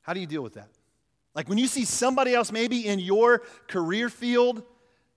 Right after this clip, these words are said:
just killing it and they're doing better than you. How do you deal with that?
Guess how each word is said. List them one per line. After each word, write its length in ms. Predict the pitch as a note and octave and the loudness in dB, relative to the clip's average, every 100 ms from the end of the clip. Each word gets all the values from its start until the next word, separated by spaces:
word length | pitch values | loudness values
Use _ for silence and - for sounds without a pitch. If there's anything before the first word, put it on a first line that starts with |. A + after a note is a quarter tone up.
| _ _ _ | _ _ _
just 280 | C3+ F#3+ - | -4 -4 -2
killing 380 | - G3+ F#3 D3+ | 2 4 4 -2
it 140 | C3+ D#3 | -6 -8
and 120 | C3+ | -6
they're 100 | D3 | -4
doing 240 | D#3 C#3+ | -4 -4
better 280 | B2+ B2 A2 | -2 -4 -6
than 160 | G#2 G2+ | -12 -16
you. 180 | G2+ F2+ _ _ _ _ _ _ _ _ _ _ _ _ _ _ _ _ _ _ | -16 -20 _ _ _ _ _ _ _ _ _ _ _ _ _ _ _ _ _ _
How 80 | - | -16
do 60 | C#3 | -14
you 80 | D3 | -14
deal 140 | G3 | -14
with 140 | B2+ | -16
that? 180 | G#2 F#2+ | -18 -20